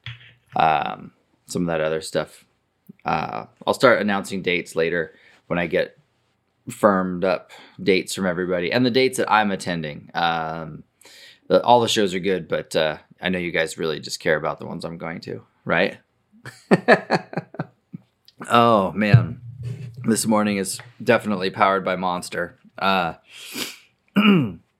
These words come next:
been putting a lot of videos on, uh, my Instagram stories. Uh, they only last twenty-four hours. So you guys, if you're not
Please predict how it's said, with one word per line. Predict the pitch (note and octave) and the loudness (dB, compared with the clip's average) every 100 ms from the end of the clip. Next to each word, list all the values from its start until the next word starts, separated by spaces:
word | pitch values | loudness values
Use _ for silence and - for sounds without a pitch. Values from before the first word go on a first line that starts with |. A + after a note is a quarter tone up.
| _ _ _ _ _ | _ _ _ _ _
been | - B2 | 4 6
putting | A2+ B2 | 6 4
a | |
lot | A2+ G#2+ | 4 2
of | G2+ | 2
videos | G#2+ G#2+ G#2+ G#2 | 0 0 0 0
on, | G2 F#2+ F#2+ | 0 -2 -2
uh, | F#2 F2 | -2 -4
my | F2+ | -4
Instagram | G2 G2+ G2+ G2 G2 F#2+ F#2+ - _ - | -6 -6 -2 0 0 -2 -4 -10 _ -8
stories. | - G#2 G2+ G2+ G2 F#2+ - - | 0 4 4 4 0 -2 -8 -10
Uh, | F2 E2+ | -4 -2
they | F2 | 0
only | G2+ A2+ | 0 2
last | A2+ A2 - | 4 2 2
twenty-four | A#2+ A#2 G#2+ A2 | -2 -2 0 2
hours. | A2 F2+ D#2+ - | 2 0 -2 -8
So | - F#2 F2 E2+ F2 F2 E2+ E2 _ _ - - _ | -4 -2 0 0 -2 -4 -4 -8 _ _ -20 -20 _
you | - F#2 | -2 4
guys, | F#2 F2+ | 4 2
if | F2 | -4
you're | F#2+ | 0
not | F#2+ - | 0 0